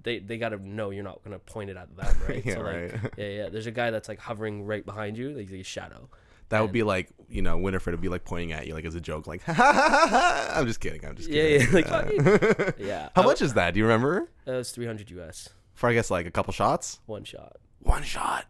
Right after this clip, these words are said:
Speaker 1: Well, you, you're paying for the cow too, Gorian.
Speaker 2: You
Speaker 1: You're
Speaker 2: know what you,
Speaker 1: killing a cow.
Speaker 2: you know what you're making?
Speaker 1: What?
Speaker 2: Ground beef.
Speaker 1: I knew you were gonna
Speaker 2: Yeah,
Speaker 1: say
Speaker 2: yeah, yeah.
Speaker 1: that. I did shoot an A K there, though. It's cool.
Speaker 2: Cool.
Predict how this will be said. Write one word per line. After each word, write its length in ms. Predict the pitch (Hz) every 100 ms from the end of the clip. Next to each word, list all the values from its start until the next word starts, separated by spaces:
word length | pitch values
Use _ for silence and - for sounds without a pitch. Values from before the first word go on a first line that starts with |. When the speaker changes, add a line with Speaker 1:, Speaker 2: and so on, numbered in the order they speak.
| -
Speaker 1:
Well, 100 | 214
you, 120 | 240
you're 140 | 247
paying 220 | 262 233
for 80 | 139
the 80 | 117
cow 240 | - 135
too, 240 | 101 - 101
Gorian. 380 | - 82 85 107 _ _ _ _ _ _ _ _
Speaker 2:
You 60 | -
Speaker 1:
You're 60 | 117
Speaker 2:
know 40 |
what 80 | 117
you, 20 |
Speaker 1:
killing 260 | 294 302 180
a 60 |
cow. 260 | 127 190 123
Speaker 2:
you 80 | 113
know 60 | 117
what 60 |
you're 80 | 110
making? 360 | 104 117 196 208
Speaker 1:
What? 260 | - 90 -
Speaker 2:
Ground 260 | - 98 92
beef. 260 | 104 - - -
Speaker 1:
I 100 | 113
knew 220 | 110 110
you 100 | 98 98
were 40 |
gonna 100 | 90
Speaker 2:
Yeah, 140 | 85 82
Speaker 1:
say 200 | 82 92
Speaker 2:
yeah, 60 | 87
yeah. 60 | -
Speaker 1:
that. 120 | - - - - - -
I 100 | 151
did 160 | 247
shoot 180 | - 311
an 80 | 98
A 100 | 123
K 220 | - 101
there, 180 | 92 90
though. 220 | 98 110
It's 100 | 123
cool. 260 | - - - -
Speaker 2:
Cool. 640 | - 110 214 110 90 87